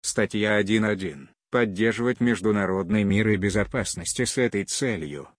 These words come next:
принимать эффективные коллективные меры для предотвращения и устранения угроз миру и для подавления актов агрессии или других нарушений мира, а также осуществлять мирными средствами,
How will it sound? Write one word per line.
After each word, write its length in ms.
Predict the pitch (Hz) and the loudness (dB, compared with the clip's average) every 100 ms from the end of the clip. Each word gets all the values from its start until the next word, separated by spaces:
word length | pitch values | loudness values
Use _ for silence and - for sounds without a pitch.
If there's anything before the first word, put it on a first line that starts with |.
| _ | _
принимать 600 | - 113 107 101 98 95 | 0 2 4 4 2 0
эффективные 760 | 127 - 110 - 98 87 95 98 | -4 -4 -6 -6 -6 -2 -2 -2
коллективные 680 | - 107 98 - 98 101 104 | 0 0 -2 -4 -2 2 2
меры 280 | 104 104 104 | 2 2 2
для 220 | 95 101 | 2 0
предотвращения 1000 | - 104 101 101 104 92 - 98 98 101 | 2 2 2 2 0 0 0 0 2 2
и 40 | |
устранения 720 | 101 98 - 104 104 104 104 | 0 -2 0 2 2 2 2
угроз 460 | 107 92 104 107 - | 0 0 2 2 2
миру 300 | 104 107 110 | 2 4 2
и 60 | |
для 180 | 104 104 | 2 0
подавления 800 | 107 104 98 104 104 90 92 95 | 0 0 0 2 2 4 2 0
актов 460 | - 123 - 120 - | 0 -2 0 0 2
агрессии 640 | 107 104 110 113 - 131 | 2 4 4 2 -2 0
или 120 | 127 | 2
других 460 | 127 123 117 127 117 | 4 4 4 2 2
нарушений 600 | 123 113 - 110 98 101 | 2 2 2 2 2 2
мира, 420 | 98 85 78 78 - _ - | 0 -4 -6 -10 -14 _ -2
а 140 | 117 | 0
также 400 | 117 107 92 104 | 2 0 2 0
осуществлять 880 | 95 - 101 107 - 117 117 110 - | 0 -2 -2 -4 -4 2 2 2 2
мирными 460 | 104 101 98 101 | 2 4 2 0
средствами, 880 | 104 - 117 90 - 78 73 - - | -2 -2 -4 -4 -6 -8 -10 -12 -18